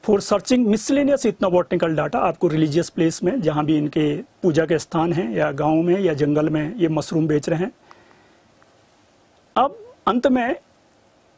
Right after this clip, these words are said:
लोक वनस्पति विज्ञान का औचित्य क्या है, क्यों इस लोक वनस्पति विज्ञान को किया जाना चाहिए? तो यह सर्वविदित है कि आज की तिथि में भी ग्रामीण क्षेत्रों में जनजातियों के पास पौधों के पारंपरिक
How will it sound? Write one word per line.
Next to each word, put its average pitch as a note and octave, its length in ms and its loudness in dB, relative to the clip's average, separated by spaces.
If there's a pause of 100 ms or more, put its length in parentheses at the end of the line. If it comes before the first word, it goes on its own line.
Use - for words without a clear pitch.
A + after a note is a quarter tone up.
(140)
लोक A#3+ 380 2
वनस्पति A#3+ 460 0
विज्ञान F#3+ 400 0
का - 200 -2
औचित्य G#3 400 2
क्या D#3 180 -2
है, D3+ 160 -8 (100)
क्यों C4 360 0 (440)
इस - 260 -2
लोक G3+ 200 2
वनस्पति F3+ 440 -2
विज्ञान D#3+ 360 -2
को E3 100 -4
किया E3 200 2
जाना D3+ 240 0
चाहिए? D3+ 280 0 (580)
तो F#3 60 2
यह A3 160 4
सर्वविदित C#4+ 640 2
है C#4+ 100 4
कि C#4+ 100 0
आज A3 340 0
की B3+ 120 0
तिथि A#3+ 300 0
में B3+ 160 2
भी C4+ 220 0 (680)
ग्रामीण A#3+ 480 2
क्षेत्रों G#3+ 380 2
में G#3 240 0
जनजातियों F3 500 0
के G3+ 120 2
पास G3 320 -2
पौधों F#3+ 420 0
के G3+ 240 2 (460)
पारंपरिक A3+ 600 0